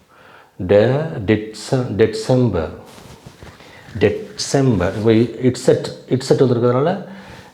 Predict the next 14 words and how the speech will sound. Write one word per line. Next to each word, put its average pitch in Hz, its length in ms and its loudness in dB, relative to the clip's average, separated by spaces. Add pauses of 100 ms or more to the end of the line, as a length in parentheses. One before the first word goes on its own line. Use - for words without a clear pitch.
டெட்சம்பர், 104 840 0
டெட்சம்பர் 107 840 -4
அப்படின்னு 92 240 -4
தான் - 120 -6
சொல்லணும். 92 340 -6 (1080)
இதுதான் 131 420 6
மாதங்கள். 98 580 0 (400)
இதுக்கெல்லாம் 156 300 4
இந்த 127 180 4
மாதம் 156 540 2
எப்படி 139 460 4 (320)
நாளுக்கு 143 760 4
வந்து 107 460 0 (240)
மோன்டாக், 101 920 0